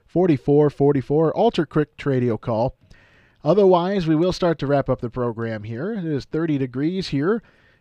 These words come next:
And again, we want to remind everyone that we've got the G O P gubernatorial debate coming up tomorrow evening at seven P M. We'll be broadcasting that right here on K R W C and K R W C thirteen sixty dot com.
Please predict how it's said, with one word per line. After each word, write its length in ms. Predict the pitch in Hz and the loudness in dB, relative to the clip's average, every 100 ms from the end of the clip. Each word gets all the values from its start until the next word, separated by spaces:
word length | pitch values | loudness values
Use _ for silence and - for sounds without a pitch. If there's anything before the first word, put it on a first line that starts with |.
| - | -4
And 160 | 135 151 | 0 2
again, 260 | 175 202 | 2 4
we 60 | 185 | 4
want 160 | 208 202 | 4 4
to 40 | |
remind 440 | 185 170 196 254 | 4 4 4 6
everyone 420 | 196 160 156 151 175 | 6 6 4 4 2
that 140 | 160 | 0
we've 160 | 143 135 | 0 4
got 220 | 156 151 | 4 4
the 180 | 139 127 | -2 -2
G 240 | 151 226 | -4 0
O 100 | 226 | -2
P 280 | 214 208 202 | -2 -6 0
gubernatorial 760 | 160 220 220 185 - 220 240 | 2 2 0 -2 0 0 0
debate 460 | 151 131 123 131 - | 0 0 0 -2 -2
coming 280 | 160 147 147 | -2 0 2
up 140 | 147 | 0
tomorrow 680 | - 139 131 165 233 180 139 | 0 -4 0 0 2 2 2
evening 440 | 131 120 127 143 170 _ _ _ | 0 0 -4 -4 -8 _ _ _
at 240 | 117 113 - | -4 -4 0
seven 340 | 175 170 170 | 4 4 4
P 220 | 160 151 | 0 2
M. 160 | 156 226 | 2 2
We'll 80 | 202 | 2
be 140 | 147 | 2
broadcasting 720 | 135 160 214 180 196 180 170 | 4 2 2 2 0 0 0
that 180 | 175 165 | 2 4
right 220 | 151 160 | 4 4
here 180 | 147 180 | 4 4
on 180 | 180 147 | 4 2
K 160 | 147 156 | 2 4
R 220 | 151 151 | 4 6
W 320 | 151 147 143 | 4 4 2
C 380 | - 160 202 247 _ _ _ _ | 2 2 2 -2 _ _ _ _
and 220 | 110 104 | -10 -8
K 160 | - 127 | -4 0
R 100 | 120 | 2
W 340 | 123 120 120 | 2 2 -2
C 260 | 117 156 185 | 0 2 2
thirteen 580 | - 180 - 175 175 160 | 4 2 2 -2 -2 0
sixty 420 | - 185 - 156 | 2 0 2 2
dot 260 | 170 165 - | 4 4 2
com. 400 | 180 165 190 | 0 2 0